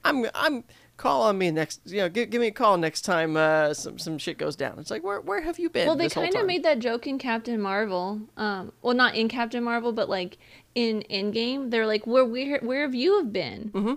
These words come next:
Speaker 2: But I guess Chloe Zhao did write the screenplay along with Kaz Firpo, who wrote the story, with two other people helping with the screenplay.
Speaker 1: Mm-hmm. Yeah, I mean, we'll see. I, I'm, I'm, I'm curious. I'm,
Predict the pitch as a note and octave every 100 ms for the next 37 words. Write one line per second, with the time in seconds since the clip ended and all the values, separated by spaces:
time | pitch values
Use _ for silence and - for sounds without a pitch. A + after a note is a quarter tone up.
0 | - C4+ - B3 D4+ D#4 - - _ _
1 | - C#4+ F4 E4 C4 B3 A#3+ G#3+ A#3+ G#3+
2 | A3 G#3+ G#3 - A3 G#3+ G#3 G3 F#3+ -
3 | F#3+ F#3+ _ _ - G#3 G#3+ A3 A3+ G#3+
4 | G3 - - G3 G3+ G3+ - - - -
5 | G3 G3 A3 D4 D4+ D#4+ C#4+ B3 G#3+ G3+
6 | - F3+ - - A3+ A3+ F#3+ E3 E3 F#3
7 | _ _ _ _ _ - G3+ - - B3+
8 | A#3+ G#3+ A#3 G3+ G3+ A3 F#3 F#3 F3 -
9 | F3 - - G3 - - C#3+ C3+ B2 D3
10 | D3 C3 - - F3 F#3+ G3 G3+ G#3 -
11 | D#3+ - E3 D#3 - D3+ D3 D3 C#3+ D3+
12 | D3+ C#3 - E3+ F3+ G#3 - D3 C#3 B2